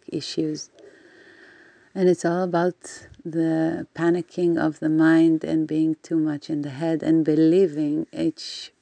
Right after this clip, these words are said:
thought the head and this room of the office, if you like, it has, because it's going out of control, especially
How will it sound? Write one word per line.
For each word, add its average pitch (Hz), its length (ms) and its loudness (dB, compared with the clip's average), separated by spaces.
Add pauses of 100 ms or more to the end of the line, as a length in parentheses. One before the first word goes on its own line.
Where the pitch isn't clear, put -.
thought 160 400 -2
the 147 100 -6
head 147 420 0 (500)
and 151 300 0
this 160 280 -6
room 165 300 4
of 143 160 -2
the 143 240 -2
office, 156 560 -6
if - 180 -10
you 151 100 -4
like, 151 260 -2 (280)
it 156 120 -6
has, 175 600 -2 (840)
because 165 720 -2
it's 170 220 -2
going 165 380 4
out 160 300 2
of 147 300 -6
control, 156 640 -2
especially - 560 -10